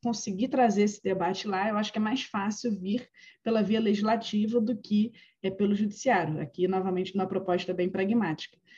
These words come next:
Mas a gente tem defensores que atuam junto ao Congresso Nacional que poderiam fazer essa ponte, de repente, para que a gente consiga, é, é, é, introduzir, porque realmente é uma questão de coerência, uma questão de proporcionalidade, de analogia,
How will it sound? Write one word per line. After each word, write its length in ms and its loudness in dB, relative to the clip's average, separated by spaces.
Mas 180 6
a 40 6
gente 220 4
tem 120 2
defensores 540 2
que 100 0
atuam 640 0
junto 360 0
ao 120 0
Congresso 400 -6
Nacional 360 0
que 100 -2
poderiam 440 6
fazer 220 -2
essa 220 0
ponte, 440 -2
de 80 -8
repente, 520 -2
para 140 2
que 100 0
a 40 4
gente 240 6
consiga, 800 0
é, 520 2
é, 400 -4
é, 40 2
introduzir, 440 4
porque 340 0
realmente 380 4
é 40 2
uma 80 0
questão 220 0
de 120 -2
coerência, 520 0
uma 120 -4
questão 500 -2
de 140 0
proporcionalidade, 1000 0
de 100 2
analogia, 760 2